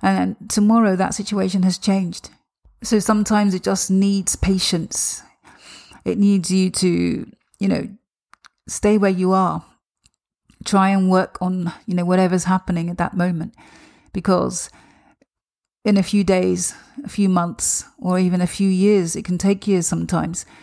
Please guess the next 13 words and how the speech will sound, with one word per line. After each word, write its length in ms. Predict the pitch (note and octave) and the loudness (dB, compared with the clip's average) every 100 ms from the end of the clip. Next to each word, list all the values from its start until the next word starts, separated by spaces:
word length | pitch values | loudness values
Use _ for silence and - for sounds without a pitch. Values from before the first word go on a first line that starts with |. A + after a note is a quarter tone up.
| - _ - | -20 _ -2
that 180 | F3+ | -2
situation 540 | F3+ G3 F#3+ F3+ E3+ F3 | -2 -2 0 0 0 2
has 160 | F3 | 2
totally 420 | - F#3 F3 F3+ F3 | 2 0 0 -4 -4
changed. 480 | F#3 F3 F3+ - - _ - - | -2 -2 -4 -12 -18 _ -20 -8
And 100 | F3+ | 0
when 100 | F#3 | 2
you 80 | F#3+ | 4
look 260 | F#3+ G3 - | 4 2 2
back, 280 | F#3 - - | 0 0 -4
you 60 | |
think, 200 | F#3+ F#3 | -4 -2
"Wow, 400 | F3 F#3+ E3 D#3 | 0 0 0 -4